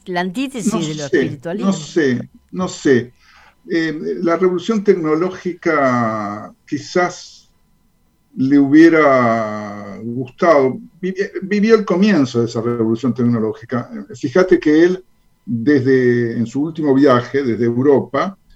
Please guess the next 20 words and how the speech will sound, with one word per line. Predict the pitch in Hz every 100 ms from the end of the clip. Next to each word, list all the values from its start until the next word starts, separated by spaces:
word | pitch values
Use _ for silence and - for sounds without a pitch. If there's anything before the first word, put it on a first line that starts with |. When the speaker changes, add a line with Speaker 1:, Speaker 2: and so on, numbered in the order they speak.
| _ _ -
Speaker 2:
enviaba | 151 147 135 160 151 127 110 113 139
a | 120
Caras | - 151 131
y | 139
Caretas | - 120 123 117 127 143 -
de | 101 98 110 107
Argentina, | 110 104 110 107 160 120 117 147 127
que | 110
era | 101
el | 98 98
nombre | 117 107
de | 104
la | 107
revista | 101 131 - 110
que |
se | 101 98
publicaba | 98 101 127
en | 117
Buenos | 110 127 127
Aires | 117 110 110 151 165 _